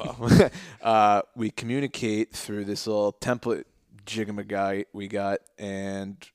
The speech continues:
it's better than any template I ever made for any paper I had to write. But God bless Nick, uh, his idea. We kinda use it every week, so we're gonna start you guys off at the top. So obviously the big event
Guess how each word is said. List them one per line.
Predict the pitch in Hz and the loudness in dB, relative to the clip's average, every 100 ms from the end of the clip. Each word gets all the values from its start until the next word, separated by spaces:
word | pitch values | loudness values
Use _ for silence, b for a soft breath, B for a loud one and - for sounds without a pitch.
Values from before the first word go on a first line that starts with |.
| _ | _
it's | 117 - | -6 2
better | 127 120 123 | 6 8 8
than | 120 | 4
any | 120 123 | 2 0
template | - 123 123 117 | -2 0 2 4
I | 120 | 6
ever | 127 104 | 4 2
made | 104 104 - | -2 -4 -4
for | 107 | -6
any | 107 | -6
paper | - 110 101 | -4 -4 -2
I | 104 | -2
had | 98 | -2
to | 95 | -2
write. | 98 101 - - | -2 -2 -4 -6
But | 101 101 _ _ - | -4 -4 _ _ -2
God | 113 101 | -2 0
bless | 113 - | -2 -4
Nick, | 113 117 - - - | -4 -6 -6 -14 -6
uh, | 95 95 92 - _ | -2 0 -2 -6 _
his | 117 110 | -6 -4
idea. | 151 98 107 107 107 | -2 -2 -2 -2 -2
We | 98 98 | -8 -10
kinda | 101 98 | -8 -8
use | 98 95 | -8 -8
it | 95 | -6
every | 95 95 | -6 -6
week, | 92 101 - | -4 -6 -8
so | - 95 90 90 b b b b - | -8 -6 -6 -10 b b b b -4
we're | 117 | -2
gonna | 139 92 | 0 -4
start | - - - 117 113 120 | -8 -6 0 0 0 -4
you | 117 | -2
guys | 113 107 104 - - | 2 2 0 -4 -6
off | 104 104 101 - - - | -2 0 -2 -8 -14 -6
at | 104 - | -4 -6
the | - - | -12 -16
top. | - - 113 - - - b b b | -10 0 0 0 -6 -20 b b b
So | - 107 101 98 - | -12 -4 -2 -2 0
obviously | 117 117 - 120 | 0 0 -2 -6
the | 107 | -8
big | 90 117 110 | -4 -4 -4
event | 90 113 117 | -4 -4 -4